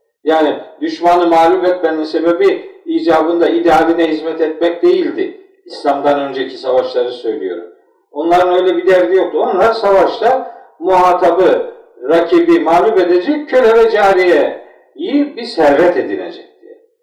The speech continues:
Onun için yapıyorlardı bu. Bak bunu yasaklıyor işte. En yoğun bu işin getiri, e, kaynağı olan alanı bir defa yasaklıyor. Yok, yapmayacaksınız. Peygamberimize diyor.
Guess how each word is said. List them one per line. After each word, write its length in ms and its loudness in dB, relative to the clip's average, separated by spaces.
Onun 220 -4
için 180 -6
yapıyorlardı 600 -10
bu. 120 -20
Bak 220 -2
bunu 160 2
yasaklıyor 600 -2
işte. 320 -14
En 520 0
yoğun 840 0
bu 160 2
işin 460 -4
getiri, 800 2
e, 560 -2
kaynağı 600 2
olan 260 0
alanı 560 2
bir 60 -4
defa 200 2
yasaklıyor. 600 0
Yok, 320 0
yapmayacaksınız. 880 -4
Peygamberimize 840 2
diyor. 240 -8